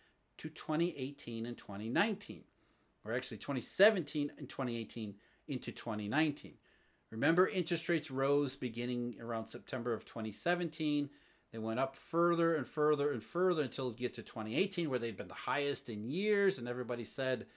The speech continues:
"Here comes the inflation that the Fed's hiking rates bef-, uh, hi-, hiking rates for, reversing the so-called accommodative monetary policy." But yet, what do we see the yield curve do? The yield curve flattened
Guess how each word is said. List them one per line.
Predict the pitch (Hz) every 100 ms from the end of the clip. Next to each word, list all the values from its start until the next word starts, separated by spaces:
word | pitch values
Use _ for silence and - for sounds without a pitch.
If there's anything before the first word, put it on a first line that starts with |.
| - -
"Here | - 147
comes | 160 175 175 139
the | 156
inflation | 151 147 175 175 160
that | 143
the | 131
Fed's | 156 151
hiking | - 143 143 127
rates | 156 143
bef-, | - 113 - -
uh, | 143 117 117
hi-, | 147 143
hiking | 135 147 151 131
rates | 139 226 -
for, | - 123 117 147 147 - - _ _ _ -
reversing | 127 120 110 180 220 - 156 135 139 - _
the | 127
so-called | 123 - 139 135 - 139 120 120
accommodative | - - 135 123 117 113
monetary | 113 110 - 104 98
policy." | 185 214 196 - 170 156 - _ _ _ _ _ _ _ _
But | 123
yet, | 120 151
what | 147
do | 151
we | 151
see | 139 139 131
the | 123 123
yield | 139 120 110
curve | 117 104
do? | 120 147 98 - _ _ _ _ _
The | 107
yield | 131 165
curve | - 165 151
flattened | - 151 143 135 135